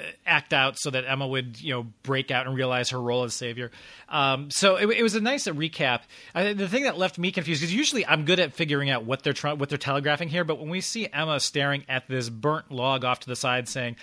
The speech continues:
"I think I know how I can get us home," I had no idea where that was <laughs> going.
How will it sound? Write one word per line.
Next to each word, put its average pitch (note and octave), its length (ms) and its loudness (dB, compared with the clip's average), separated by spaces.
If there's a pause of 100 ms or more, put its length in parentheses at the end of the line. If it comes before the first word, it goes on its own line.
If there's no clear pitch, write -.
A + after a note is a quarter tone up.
(180)
"I A#2+ 80 -10
think F#3 200 -6
I C#3 80 -4
know C3 160 -2
how A#2 180 -4
I A2 40 -2
can A#2+ 140 -10
get A2+ 100 -6
us - 100 -6
home," A2 240 -4 (840)
I G#3 140 8
had F3 180 6
no C#3+ 140 6
idea A#2+ 300 4
where A2+ 100 0
that A#2 160 -4
was A#2 100 -2
<laughs> A#2 140 0
going. D3 380 0